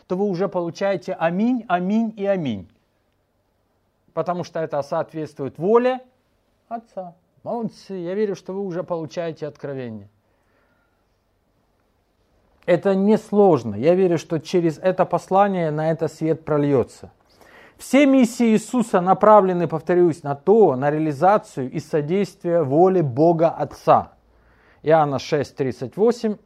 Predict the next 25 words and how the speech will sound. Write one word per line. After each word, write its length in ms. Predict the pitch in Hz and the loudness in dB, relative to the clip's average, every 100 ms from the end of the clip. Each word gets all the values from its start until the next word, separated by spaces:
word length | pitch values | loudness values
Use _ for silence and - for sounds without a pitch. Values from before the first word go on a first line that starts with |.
| - | -12
«Я 280 | 131 165 151 | 2 4 4
сошёл 400 | 147 127 147 131 | 0 -8 -8 -8
с 120 | - | -8
небес 420 | 135 170 220 - | -2 2 2 0
не 240 | 147 196 | -4 -2
для 220 | 202 214 214 | 2 2 2
того, 400 | 214 220 214 185 | 2 2 2 2
чтобы 360 | - 165 147 | 0 0 0
творить 480 | - 147 151 139 - | -2 0 0 -2 -4
волю 320 | 135 143 123 | 0 0 0
мою, 480 | 117 120 165 226 233 - _ _ 143 | -2 -2 0 0 -2 -12 _ _ -2
но 220 | 156 147 | 0 2
волю 500 | 156 208 233 240 233 _ - - | 6 8 8 4 -6 _ -8 0
пославшего 800 | 147 - 156 156 123 - 123 | 0 0 0 0 0 -6 -4
меня 540 | 123 120 131 165 175 165 _ | -4 -4 -2 0 -2 -6 _
Отца». 600 | - 123 - 151 107 - _ _ - - | -8 -8 -2 0 0 -4 _ _ -6 2
Очевидно, 600 | 185 208 240 277 202 160 | 2 4 0 0 0 -4
что 180 | - | 0
есть 240 | 202 240 202 | 0 0 -2
ожидание 640 | 156 175 208 208 185 170 | -2 0 2 2 0 -2
Бога 460 | 160 226 170 104 87 _ _ _ _ _ _ _ _ - | 4 4 4 -2 -6 _ _ _ _ _ _ _ _ 2
от 240 | 175 - | 2 2
уже 400 | 196 147 151 247 | -2 2 2 2
рождённых 560 | 214 160 147 196 185 175 | 2 0 0 -2 -2 -8
свыше. 460 | - 160 117 - | -8 -10 -10 -14